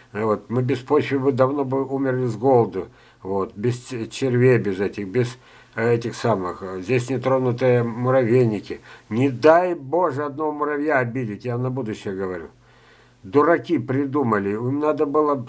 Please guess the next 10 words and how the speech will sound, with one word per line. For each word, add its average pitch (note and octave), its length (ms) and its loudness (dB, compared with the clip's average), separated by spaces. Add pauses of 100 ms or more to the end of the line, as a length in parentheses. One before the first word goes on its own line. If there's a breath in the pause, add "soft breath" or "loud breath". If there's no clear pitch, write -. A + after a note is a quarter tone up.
статьи C#3 420 -4
писать, C3 520 -2
надо C3+ 220 -2
было C3+ 240 2
выдумать C3 460 0
кучу B2+ 340 -2
врагов, B2+ 420 2
чтобы A#2+ 440 -2
заработать A#2+ 520 0
серебряники A2+ 760 -2